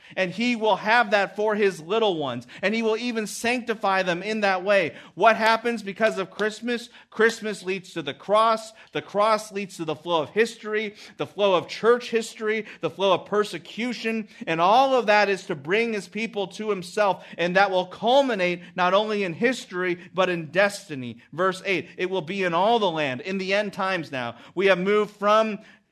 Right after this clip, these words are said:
Christmas to the cross, throughout all history, through the rapture, now into the tribulation period. "It will be in all the land," declares Yahweh. "Two parts in it will be cut off and breathe their last."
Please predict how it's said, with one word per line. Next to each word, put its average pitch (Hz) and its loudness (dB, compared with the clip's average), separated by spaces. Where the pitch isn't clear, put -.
Christmas - 0
to 175 -8
the 151 -8
cross, 190 0
throughout 180 4
all 208 6
history, 180 -2
through 190 -2
the 170 0
rapture, 165 0
now 214 2
into 196 -2
the 175 -4
tribulation 202 -2
period. 180 -2
"It 156 -2
will 170 -2
be 185 -4
in 190 -2
all 214 2
the 247 0
land," 170 -2
declares 139 -6
Yahweh. 117 -4
"Two 247 -6
parts 208 0
in 190 -4
it 175 -4
will 147 -8
be 143 -8
cut 139 -6
off 127 -4
and 117 -14
breathe 127 -8
their 113 -10
last." - -18